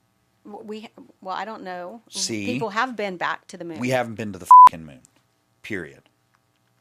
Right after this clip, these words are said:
Speaker 2: See, she just said that's,
Speaker 1: <laughs>
Speaker 2: she's gullible too.
Speaker 1: Okay.
Speaker 2: But it's okay.
Speaker 1: That's true. I am gullible, but
Speaker 2: But that just don't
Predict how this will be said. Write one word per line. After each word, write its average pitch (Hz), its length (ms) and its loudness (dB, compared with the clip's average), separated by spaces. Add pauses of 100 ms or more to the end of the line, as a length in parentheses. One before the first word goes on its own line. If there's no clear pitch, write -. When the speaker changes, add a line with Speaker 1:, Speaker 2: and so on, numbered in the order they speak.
(260)
Speaker 2:
See, 76 380 -18
she - 320 -20
just - 240 -20
said - 280 -14
that's, - 300 -20 (100)
Speaker 1:
<laughs> 233 120 -18 (340)
Speaker 2:
she's - 280 -14
gullible 73 540 -14
too. - 180 -16
Speaker 1:
Okay. 107 300 -14
Speaker 2:
But 82 140 -14
it's 85 180 -12
okay. - 260 -20 (100)
Speaker 1:
That's - 280 -14
true. 185 200 -14
I 175 80 -10
am 214 240 -16
gullible, 196 400 -12 (100)
but 160 540 -8 (720)
Speaker 2:
But 80 140 -20
that 85 180 -12
just - 240 -16
don't 67 180 -20